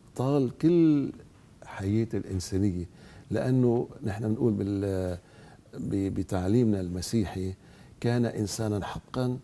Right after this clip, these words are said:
وإلهاً حقًا". وهيدي كتير مهمة. أنا ما بقدر أفهم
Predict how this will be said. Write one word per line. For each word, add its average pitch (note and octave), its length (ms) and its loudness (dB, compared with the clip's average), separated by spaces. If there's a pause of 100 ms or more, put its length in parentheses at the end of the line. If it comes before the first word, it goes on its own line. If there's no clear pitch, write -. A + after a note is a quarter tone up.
(580)
وإلهاً G#2+ 400 -2
حقًا". - 440 -10 (380)
وهيدي B2+ 280 2
كتير G3+ 400 6
مهمة. G2 420 4 (520)
أنا C3 160 2
ما D#3+ 120 4
بقدر D#3 380 2
أفهم G2+ 320 -4